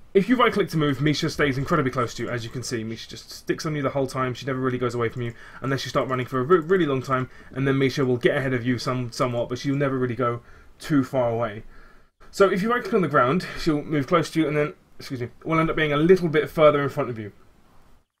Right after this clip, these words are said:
But if you attack move in that direction, so if you right click, Misha will eventually get there, but if you attack move in this direction, things get a little bit strange. Now it's kinda hard to, to kind of put out, but you saw it there. Basically, if you attack move somewhere, Misha will try and follow you, but she'll run behind you, as you can see here.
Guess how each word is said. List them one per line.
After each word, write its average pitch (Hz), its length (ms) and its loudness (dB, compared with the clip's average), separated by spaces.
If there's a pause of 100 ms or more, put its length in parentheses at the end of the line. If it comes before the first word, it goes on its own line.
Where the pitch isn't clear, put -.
(180)
But 151 180 0
if 180 140 4
you 196 160 0
attack 185 440 -2
move 131 220 2
in 131 60 0
that 131 140 -2
direction, 123 380 -4
so 143 100 -2
if 135 100 0
you 139 100 0
right 135 160 2
click, 135 320 -2 (280)
Misha 139 280 0
will 135 100 4
eventually 127 360 -2
get 120 140 -2
there, 120 140 0
but 127 120 -2
if 127 100 -2
you 143 100 2
attack 185 320 0
move 139 140 0
in 123 80 -2
this 120 100 -4
direction, 120 400 -6 (320)
things 170 240 2
get 160 120 4
a - 20 4
little 156 140 4
bit 143 100 -4
strange. 131 220 0
Now 131 80 0
it's - 80 -4
kinda 196 200 2
hard 180 220 2
to, 151 220 2
to 147 120 -6
kind 143 220 2
of 127 100 -4 (320)
put 160 140 6
out, 170 140 8
but 160 80 -2
you 156 60 -6
saw 185 220 8
it 135 80 6
there. 123 160 2
Basically, 143 560 2
if 139 160 -4
you 175 160 4
attack 185 340 2
move 131 200 -2
somewhere, 117 460 -2 (280)
Misha 147 300 2
will 143 140 0
try 226 200 6
and 185 80 4
follow 185 220 6
you, 120 220 2
but 135 120 -2
she'll 147 220 4
run 143 220 4
behind 131 400 -2
you, 110 120 -4
as 110 120 -6
you - 60 -12
can 120 100 -8
see 113 180 -4
here. 87 220 -8